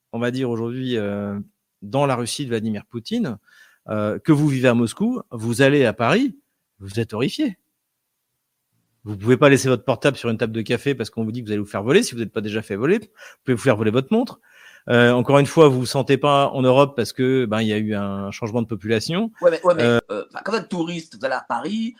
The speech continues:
Speaker 2: on vous amène pas à Barbès, on vous amène, euh, enfin, on t'amène, euh, à Montmartre et, euh, et à la Tour Eiffel, quoi, même si, bon, même si,
Speaker 1: Oui,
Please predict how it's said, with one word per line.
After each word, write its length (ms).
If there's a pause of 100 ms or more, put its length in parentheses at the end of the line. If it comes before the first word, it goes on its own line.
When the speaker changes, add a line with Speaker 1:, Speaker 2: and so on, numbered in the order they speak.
(180)
Speaker 2:
on 120
vous 100
amène 240
pas 160
à 40
Barbès, 640
on 120
vous 200
amène, 360
euh, 520
enfin, 160
on 40
t'amène, 380
euh, 260
à 80
Montmartre 640
et, 220
euh, 580
et 80
à 40
la 60
Tour 200
Eiffel, 280 (100)
quoi, 100
même 180
si, 160
bon, 160
même 140
si, 240
Speaker 1:
Oui, 300